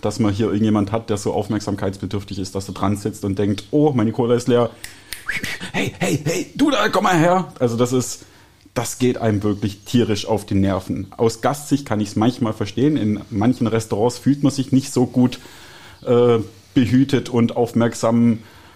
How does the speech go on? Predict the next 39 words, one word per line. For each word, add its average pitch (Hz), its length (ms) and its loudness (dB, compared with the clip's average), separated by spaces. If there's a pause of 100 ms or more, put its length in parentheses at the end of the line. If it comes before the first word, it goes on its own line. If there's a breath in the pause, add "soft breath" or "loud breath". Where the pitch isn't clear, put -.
(180 loud breath)
äh, 113 160 2
betütelt, 123 760 0
dass 117 140 -2
man 117 100 2
manchmal 113 240 2
denkt, 113 180 2
„So, 123 140 2
jetzt 113 160 0
muss 123 180 2
ich 120 80 -4
mal 117 160 2
anders 117 320 -2
auf 110 160 -4
mich 104 140 -2
aufmerksam 151 480 0
machen.“ 165 340 -2 (680)
Aber 113 240 0
in 107 80 2
aller 107 200 2
Regel, 110 300 0
wenn's 107 180 -2
ein 107 60 0
Kellner 117 300 2
ist, 113 160 -4
der 110 60 -4
da 107 100 -2
seinen 98 220 -2
Plan 107 260 0
hat 110 120 -2
und 101 140 -4
durchgeht, 113 600 -2
kommt 117 180 2
er 113 80 2
irgendwann 110 220 2
vorbei, 113 420 2 (260 loud breath)
dann 107 120 0
reicht 104 260 -2
ein 98 100 -2
Blickkontakt. 123 680 -2